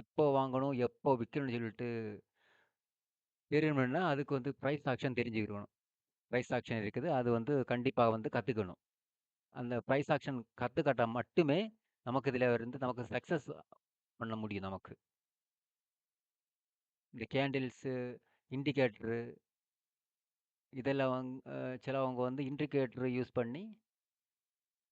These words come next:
வந்து ட்ரேட் பண்ணுவாங்க. ஆனா, அ, பிரைஸ்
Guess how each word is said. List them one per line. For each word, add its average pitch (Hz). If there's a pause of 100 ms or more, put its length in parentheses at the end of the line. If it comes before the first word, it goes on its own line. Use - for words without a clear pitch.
வந்து 131 (140)
ட்ரேட் 127
பண்ணுவாங்க. 113 (1160)
ஆனா, 123 (840)
அ, - (680)
பிரைஸ் 151